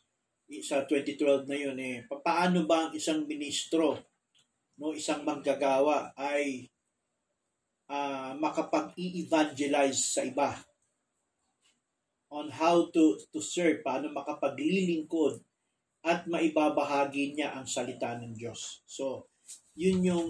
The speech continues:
ah, tinatawag na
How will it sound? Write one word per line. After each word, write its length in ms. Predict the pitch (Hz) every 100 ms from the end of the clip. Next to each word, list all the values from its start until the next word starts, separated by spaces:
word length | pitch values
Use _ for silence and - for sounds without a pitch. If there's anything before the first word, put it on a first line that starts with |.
| 143
ah, 500 | 151 143 135 131 127 120 - _ _ _ _ _ _ _ _ _ _ _
tinatawag 640 | 151 151 147 147 147 139
na 140 | 143